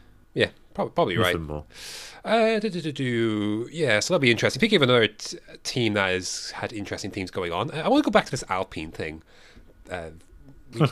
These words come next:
Speaker 2: <laughs>
Speaker 1: because
Speaker 2: This you don't realise, yes.
Speaker 1: Yeah, so what I hadn't realised with this last week is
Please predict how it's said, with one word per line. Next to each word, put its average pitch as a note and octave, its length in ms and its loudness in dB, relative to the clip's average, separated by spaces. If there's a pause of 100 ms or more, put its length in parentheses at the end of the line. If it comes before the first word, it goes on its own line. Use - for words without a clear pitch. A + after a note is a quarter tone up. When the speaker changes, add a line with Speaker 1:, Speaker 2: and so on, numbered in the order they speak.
(460)
Speaker 2:
<laughs> - 540 -20
Speaker 1:
because B2+ 960 0
Speaker 2:
This F2+ 80 -4
you F#2 60 0
don't F#2 100 -4
realise, E2+ 580 0
yes. E2 240 0
Speaker 1:
Yeah, F#3+ 260 8
so F3+ 460 2
what D#3+ 200 0 (100)
I - 40 6
hadn't E3+ 260 2
realised A#2+ 340 4
with G2 80 -8
this G2+ 160 -4
last F2+ 280 0
week E2+ 240 -2
is G2+ 480 -2